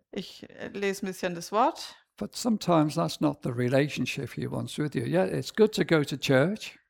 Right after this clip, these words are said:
Speaker 1: Ja, und es ist gut,
Speaker 2: It's
Speaker 1: äh,
Speaker 2: good.
Speaker 1: in die Gemeinde zu gehen.
Speaker 2: It's good to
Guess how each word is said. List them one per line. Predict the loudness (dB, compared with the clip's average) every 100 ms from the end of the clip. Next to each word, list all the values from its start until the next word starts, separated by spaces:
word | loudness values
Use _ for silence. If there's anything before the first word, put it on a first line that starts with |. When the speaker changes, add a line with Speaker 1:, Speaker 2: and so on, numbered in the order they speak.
| _
Speaker 1:
Ja, | -2
und | -2
es | -2
ist | -4 -8 -2
gut, | 0 2 0
Speaker 2:
It's | -4 -10 -8
Speaker 1:
äh, |
Speaker 2:
good. | 2 4 4 4
Speaker 1:
in |
die | -2
Gemeinde | -2 0 0 0 -4
zu | -8
gehen. | -4 0 2 2
Speaker 2:
It's | 0 -4 0
good | 0 2
to | 2 4